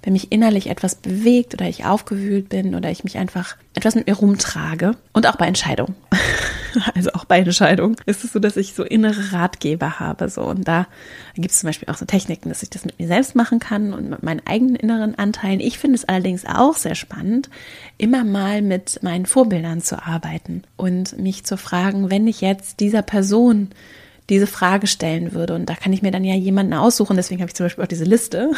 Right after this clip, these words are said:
<laughs> mit meinen Vorbildern. <laughs> Kann ich ja gucken, wer wäre jetzt da der kompetenteste Ansprechpartner, die Ansprechpartnerin. Oder vielleicht sind es auch mehrere. Und dann kann ich mich innerlich mit denen hinsetzen. Das klingt jetzt vielleicht für dich ein bisschen komisch. Du kannst ja mal gucken, ob das für dich funktioniert. Und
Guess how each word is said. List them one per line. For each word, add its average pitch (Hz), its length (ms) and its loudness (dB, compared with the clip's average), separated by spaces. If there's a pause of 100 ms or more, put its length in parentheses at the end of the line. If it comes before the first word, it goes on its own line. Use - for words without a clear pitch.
<laughs> - 140 -6
mit 214 180 2
meinen 190 220 0
Vorbildern. 190 540 0 (380)
<laughs> 240 360 0
Kann 226 120 -4
ich - 60 -6
ja 208 60 -4
gucken, 262 320 2
wer 220 160 4
wäre 214 140 4
jetzt 190 220 2
da 185 140 0
der 170 320 0
kompetenteste 175 680 -6
Ansprechpartner, 196 840 -2
die 180 220 -4
Ansprechpartnerin. 180 1000 -4 (680)
Oder 170 400 0 (280)
vielleicht 180 280 -2
sind 196 100 0
es 190 100 -6
auch - 160 -4
mehrere. 202 540 2 (140)
Und 220 60 -2
dann 220 100 0
kann 262 160 2
ich 277 100 -2
mich 240 180 2
innerlich 226 440 4
mit 196 160 -2
denen 196 320 2
hinsetzen. 220 480 4
Das - 80 -6
klingt 170 180 -2
jetzt 175 140 0
vielleicht - 240 0
für 165 100 -2
dich 180 140 0
ein 156 60 0
bisschen 165 200 -4
komisch. 208 440 6
Du - 80 -4
kannst - 260 -2
ja 165 60 2
mal 151 100 -2
gucken, - 260 -8
ob - 160 -6
das - 240 -4
für - 80 -6
dich 185 180 -6
funktioniert. 185 720 0
Und 175 340 -4